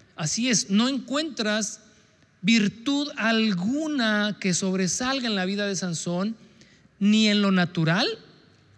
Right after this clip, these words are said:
ni en lo espiritual. Jamás vemos a Sansón haciendo mención de sus victorias y agradeciendo a Dios, o tal vez como Abraham edificando un altar,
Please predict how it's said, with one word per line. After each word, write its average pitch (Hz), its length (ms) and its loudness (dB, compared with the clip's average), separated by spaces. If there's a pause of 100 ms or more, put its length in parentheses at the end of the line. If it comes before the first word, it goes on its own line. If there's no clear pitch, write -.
(120)
ni 214 180 6
en 196 120 4
lo 180 40 4
espiritual. 147 720 -2 (880)
Jamás 240 480 2
vemos 254 320 -2
a 220 80 2
Sansón 220 760 0 (680)
haciendo 240 460 2
mención 220 580 2
de 180 260 2
sus 165 220 0
victorias 202 720 0 (240)
y 208 120 0
agradeciendo 175 800 2
a 135 80 0
Dios, 190 760 -4 (640)
o 165 80 -4
tal 165 180 -2
vez 180 160 0
como 170 280 -2
Abraham 180 440 0
edificando 156 640 -2
un 151 100 -2
altar, 180 720 -4